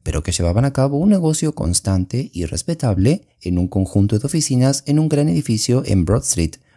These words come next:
un edificio tan grande que el letrero "Oficinas en alquiler" era una característica permanente en el porche frontal. Los clientes de la firma eran principalmente inversores sólidos del tipo tradicional,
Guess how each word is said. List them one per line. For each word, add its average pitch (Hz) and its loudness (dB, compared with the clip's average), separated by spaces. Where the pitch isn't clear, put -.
un 139 0
edificio 135 2
tan 123 2
grande 101 2
que - -8
el - -6
letrero 104 0
"Oficinas 85 -4
en 98 0
alquiler" 113 0
era 85 0
una 85 2
característica 87 -4
permanente 107 2
en 123 0
el 104 0
porche - -4
frontal. 107 -4
Los 87 4
clientes 90 0
de 120 4
la 135 4
firma 107 4
eran 170 0
principalmente 104 2
inversores 90 0
sólidos 156 0
del 151 -2
tipo 139 -2
tradicional, 92 -2